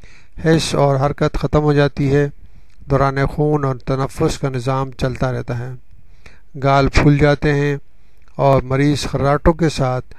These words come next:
सांस लेने लगता है। जिस जानिब की रग फटी हो, उसके मुखालिफ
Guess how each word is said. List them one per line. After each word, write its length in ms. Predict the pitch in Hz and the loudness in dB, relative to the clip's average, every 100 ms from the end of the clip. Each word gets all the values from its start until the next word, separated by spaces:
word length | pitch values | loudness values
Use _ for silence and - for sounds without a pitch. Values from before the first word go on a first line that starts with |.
| - - - | -18 -16 -10
सांस 380 | - 143 139 127 | -4 0 0 0
लेने 280 | 131 131 127 | -2 0 -2
लगता 300 | 123 - 123 | -4 -4 -4
है। 180 | 123 127 - - - - - - - - - - - - - - - - - - - - - - - - - - - - - - - - - - | -4 -8 -14 -16 -16 -16 -16 -16 -16 -16 -16 -16 -16 -16 -16 -16 -16 -16 -16 -16 -16 -18 -18 -18 -18 -18 -18 -18 -18 -18 -18 -18 -18 -18 -16 0
जिस 340 | 147 170 - | 4 4 4
जानिब 300 | 156 156 180 | 0 2 2
की 160 | - 156 | 2 2
रग 180 | 156 - - | 2 4 4
फटी 260 | 135 170 | 4 2
हो, 340 | 147 131 127 - - | 4 4 2 -2 -6
उसके 220 | - 151 | -4 -2
मुखालिफ 600 | 135 - 143 156 170 - | -2 0 0 0 -2 -4